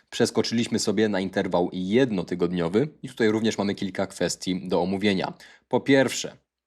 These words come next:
to w jednej z ostatnich analiz omawialiśmy sobie tą szarą strefę Fair Value Gap, czyli tak zwana luka płynnościowa, która krótko po analizie została w pełni wypełniona, a wraz z dynamiką tych spadków w ostatnich tygodniach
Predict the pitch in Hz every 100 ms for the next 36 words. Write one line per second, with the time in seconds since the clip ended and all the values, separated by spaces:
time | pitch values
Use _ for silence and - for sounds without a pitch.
0 | _ _ _ _ - 101 135 139 139 127
1 | 135 120 101 95 110 - 101 95 92 -
2 | 104 98 92 98 95 - _ - 127 127
3 | 131 - - - - 110 110 110 113 -
4 | - 95 - 92 - - 110 107 95 92
5 | 92 90 85 - - - 92 92 90 98
6 | 92 98 127 127 113 - - 135 175 165
7 | 151 - - 90 82 87 - _ - 123
8 | - 135 131 120 107 92 87 98 95 92
9 | - 92 90 92 _ - - - 127 117
10 | 113 107 104 - 92 92 143 127 101 85
11 | 82 92 123 - 95 98 110 - 98 92
12 | 110 101 131 156 95 85 - 92 - -
13 | 90 - 87 - 87 - 90 92 - 90
14 | 87 92 110